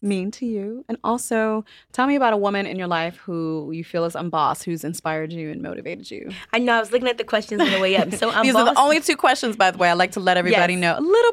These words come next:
Speaker 1: beforehand, just so.
Speaker 2: So
Speaker 1: Yeah.
Speaker 2: unbossed really probably just reverse engineering my journey. That
Speaker 1: Mm-hmm.
Speaker 2: was unbossed. Like, to, to really say, "All right."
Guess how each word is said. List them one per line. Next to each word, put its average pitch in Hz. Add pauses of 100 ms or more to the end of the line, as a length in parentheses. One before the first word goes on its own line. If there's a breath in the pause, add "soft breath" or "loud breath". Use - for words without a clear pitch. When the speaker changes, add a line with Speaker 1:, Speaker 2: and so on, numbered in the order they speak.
Speaker 1:
beforehand, 175
just 180
so. 165
Speaker 2:
So 302
Speaker 1:
Yeah. 277
Speaker 2:
unbossed 285
really 269 (180)
probably 233
just 214
reverse 202
engineering 196
my 190
journey. 208
That 190
Speaker 1:
Mm-hmm. 190
Speaker 2:
was 202
unbossed. 175
Like, 175 (320 loud breath)
to, 226 (180)
to 214
really 214
say, 185 (140)
"All 180
right." 135